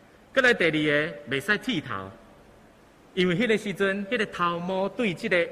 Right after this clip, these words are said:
拿西利人来讲，是一个分别做神的记号，一个记号。也就是讲，是因脱离世界，归向上帝的证据，的证据。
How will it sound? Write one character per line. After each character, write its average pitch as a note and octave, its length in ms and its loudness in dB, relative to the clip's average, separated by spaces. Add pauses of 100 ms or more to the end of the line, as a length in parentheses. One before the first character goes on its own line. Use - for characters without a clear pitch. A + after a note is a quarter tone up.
拿 E3 200 0
西 G3 220 -6
利 G3 140 -2
人 A2 280 -4
来 A#2 140 -4
讲， C#3 260 0 (320)
是 - 120 -10
一 C#3 160 -4
个 D3 240 -4 (440)
分 E3+ 340 -2 (100)
别 A3+ 120 4 (160)
做 G3+ 320 6
神 A2+ 300 -4
的 A2 140 -6 (220)
记 D3 220 0
号， C3+ 100 -4 (760)
一 D#3 80 0
个 C#3 100 0
记 C#3 240 -2
号。 B2+ 100 -2 (1120)
也 G#3 80 4
就 F#3+ 120 0
是 D#3+ 80 -4
讲， F3 340 2 (1000)
是 - 140 -2
因 F3 300 -2
脱 D#4+ 140 2
离 F3+ 160 2
世 G3+ 300 2
界， A#2 240 -2 (140)
归 A3 380 2
向 A#3+ 220 0
上 A2+ 460 -2
帝 A2 200 -4
的 A#2+ 120 -6
证 D3 460 -2
据， G2+ 140 -8 (720)
的 C3+ 80 -4
证 C3+ 300 0
据。 - 60 -10